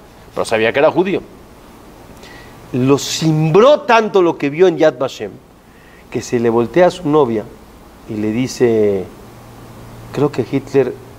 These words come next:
no era tan fuerte como yo. Creo que Hitler no era tan fuerte como yo".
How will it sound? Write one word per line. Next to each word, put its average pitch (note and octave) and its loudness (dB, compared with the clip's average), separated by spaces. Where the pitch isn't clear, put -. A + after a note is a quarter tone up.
no A#2+ 0
era C#3 4
tan A2 -4
fuerte A2+ -2
como G2+ -4
yo. G2 -4
Creo B3+ 4
que A3 2
Hitler B3 2
no A#3 2
era B3+ 2
tan A3 0
fuerte A3+ 2
como F#3 0
yo". F3+ 2